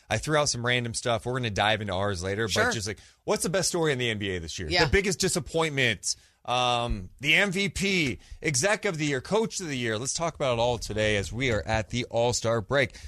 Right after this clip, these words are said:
Speaker 1: Let's kick things off with Trevor. What's up, Trevor?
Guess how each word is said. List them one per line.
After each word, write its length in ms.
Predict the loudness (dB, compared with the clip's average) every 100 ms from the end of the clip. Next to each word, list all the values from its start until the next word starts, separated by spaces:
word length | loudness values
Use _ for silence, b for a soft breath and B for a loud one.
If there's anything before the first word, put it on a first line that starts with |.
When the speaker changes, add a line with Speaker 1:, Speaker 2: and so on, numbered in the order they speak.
| B
Speaker 1:
Let's 120 | -4 -2
kick 240 | -2 -2
things 220 | -4 0
off 260 | 2 0 0
with 360 | -2 -2 -4
Trevor. 600 | -4 -2 0 2 4 4 2
What's 140 | 2
up, 100 | 2
Trevor? 440 | 4 4 4 0